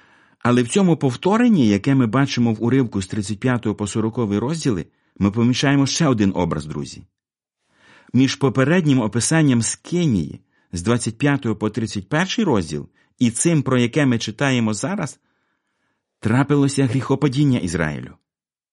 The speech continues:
І тепер ми бачимо його відновлення. І це ніби новий світ,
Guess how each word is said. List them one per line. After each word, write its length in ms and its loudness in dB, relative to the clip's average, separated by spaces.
І 80 -8
тепер 560 -4
ми 160 2
бачимо 500 0
його 340 0
відновлення. 840 -2
І 100 -4
це 200 2
ніби 360 2
новий 340 2
світ, 640 -2